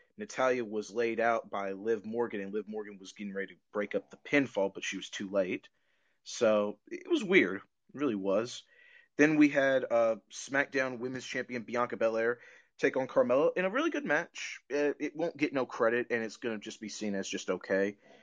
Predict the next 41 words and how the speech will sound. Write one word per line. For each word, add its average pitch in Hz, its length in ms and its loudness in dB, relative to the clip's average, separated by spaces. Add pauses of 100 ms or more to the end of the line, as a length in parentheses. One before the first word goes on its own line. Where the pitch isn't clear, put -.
(300)
Um, 107 480 2 (1500)
Bayley 160 280 8
was 139 160 0
on 131 120 0
commentary 123 460 -2
for 113 120 -6
this, 110 420 -4 (540)
so - 440 -2
she 123 260 -6
joined 117 360 -2
in 107 160 -4
with 104 140 -8
Michael 104 260 -4
Cole 104 140 -2
and 101 100 -2
Pat 107 160 2
McAfee. 101 680 -2 (460)
Um, 110 300 4
she 123 140 -4
just 127 180 -2
kept - 220 4 (220)
yelling 110 320 4
Bianca 101 360 -2
just - 340 -8
cheats - 440 -6
by 101 120 6
using 95 320 0
her 92 60 -4
hair 104 180 4
to 95 60 0
win. 143 400 6 (460)
Carmella 143 500 8 (280)
and 123 240 -6 (140)
Bianca 123 420 -2 (100)
were 110 80 -10
having 113 400 0
their 127 180 2
match 113 440 -4
in 110 100 -8
the 104 80 -6
ring. 123 340 -4